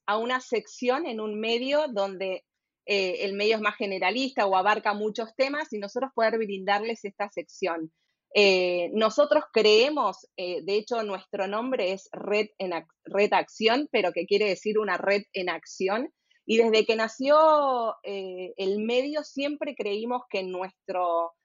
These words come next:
nuestra fórmula de crecimiento era junto a otros. Era aliándonos con otros medios o aliándonos con otras organizaciones, pero siempre sumándonos, porque si no es muy difícil cuando uno, eh,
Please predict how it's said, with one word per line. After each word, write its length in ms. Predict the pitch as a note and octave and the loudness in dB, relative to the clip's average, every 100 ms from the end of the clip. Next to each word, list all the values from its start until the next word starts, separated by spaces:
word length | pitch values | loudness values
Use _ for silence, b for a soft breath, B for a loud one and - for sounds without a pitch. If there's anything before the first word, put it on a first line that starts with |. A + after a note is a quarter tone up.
| _ - | _ -6
nuestra 320 | G3 G3 G3 | -2 2 0
fórmula 400 | G3+ B3 C4 B3+ | 2 0 4 4
de 100 | G3+ | 4
crecimiento 960 | G3 G3 G#3 G3 G3 G#3+ B3+ C4+ A#3+ G3+ - | 0 -6 -6 -8 -6 -6 -6 -2 -2 -2 -4
era 240 | G3 G#3 | -4 -4
junto 480 | G3+ - G#3 G3+ F#3+ | -6 -6 -6 -4 0
a 120 | F3+ | 0
otros. 480 | E3+ D#3 D3 C#3+ _ _ _ _ _ | 0 -6 -16 -16 _ _ _ _ _
Era 400 | G3+ G3+ G#3 G3+ - _ | 0 4 4 2 -4 _
aliándonos 960 | - F#3+ G#3+ A#3+ C4+ C4 A#3 B3 D#4+ - | -2 -2 0 -4 -4 -6 -6 -8 -10 -12
con 220 | - G#3 G3+ | -6 -4 -2
otros 400 | G#3 G#3+ G#3 G#3 | -4 -2 -6 -4
medios 560 | A#3 B3 C4+ C#4 C#4 - | -4 -2 0 -2 -2 -2
o 100 | G3 | -2
aliándonos 520 | G3 G#3 A3+ A3 A3 | -2 -4 -6 -8 -8
con 120 | G3+ | -8
otras 300 | G3+ G#3 G#3 | -4 -6 -6
organizaciones, 1000 | F#3+ E3+ E3 - D#3+ - A3+ B3 B3 B3 _ _ _ | -8 -8 -10 -8 -6 2 4 4 2 -2 _ _ _
pero 200 | G#3 A3+ | 4 4
siempre 720 | B3 B3+ C4+ C4 C#4 C#4+ - - | 4 2 2 4 6 6 4 -6
sumándonos, 1000 | - A3 A3+ A#3+ B3 A#3+ A3 A3 F#3 - | -2 0 2 2 2 0 2 2 0 -4
porque 220 | F#3+ D#3 | -12 -10
si 160 | - A#3 | -6 -4
no 80 | D4 | -2
es 60 | |
muy 200 | C4+ B3+ | 0 -2
difícil 540 | A3+ A3+ D4 D4 G3+ E3 | -2 -6 -6 -4 -4 -2
cuando 320 | F#3+ F#3+ G#3 | -2 0 0
uno, 340 | A#3 B3 G#3 - _ _ - | 0 -2 -2 -6 _ _ -8
eh, 380 | F3 E3+ E3 | -6 -4 -6